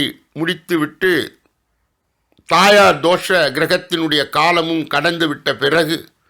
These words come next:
திருமணம் செய்ய வேண்டிய காலகட்டம் வரும் பொழுது, குழந்தையை முதலில் எந்த கோயிலுக்கு எழுதி வைத்தீர்களோ, அந்த, அங்கே பிள்ளையை அழைத்து சென்று,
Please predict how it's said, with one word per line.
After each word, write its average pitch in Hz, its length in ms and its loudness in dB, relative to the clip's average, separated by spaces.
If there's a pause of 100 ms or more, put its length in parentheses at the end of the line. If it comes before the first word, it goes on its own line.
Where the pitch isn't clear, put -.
(760)
திருமணம் 208 540 4
செய்ய 185 300 2
வேண்டிய 151 420 0
காலகட்டம் 156 640 0
வரும் 156 260 0
பொழுது, 156 580 -2 (120)
குழந்தையை 196 640 6
முதலில் 185 420 2
எந்த 196 260 2 (100)
கோயிலுக்கு 175 600 2
எழுதி 175 260 2
வைத்தீர்களோ, 151 600 0 (140)
அந்த, 156 300 0 (1300)
அங்கே 156 300 -2
பிள்ளையை 160 400 0
அழைத்து 156 400 0
சென்று, 135 380 -4